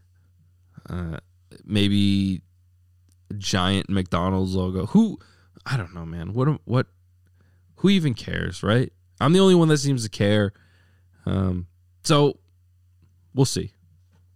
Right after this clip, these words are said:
But I don't wanna get too far into that because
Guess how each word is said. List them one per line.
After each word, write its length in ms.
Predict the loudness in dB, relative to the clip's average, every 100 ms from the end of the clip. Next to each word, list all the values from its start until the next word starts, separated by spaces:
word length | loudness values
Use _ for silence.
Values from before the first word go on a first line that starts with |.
| _ _ _ -20 -20 _ _ _ _ _ _ -20 _ _ _ -4
But 120 | 2
I 40 |
don't 160 | 4 4
wanna 140 | 4
get 160 | 2 0
too 140 | 2
far 280 | 2 2 2
into 220 | 0 0
that 240 | 0 0 -2
because 500 | -6 -2 0 0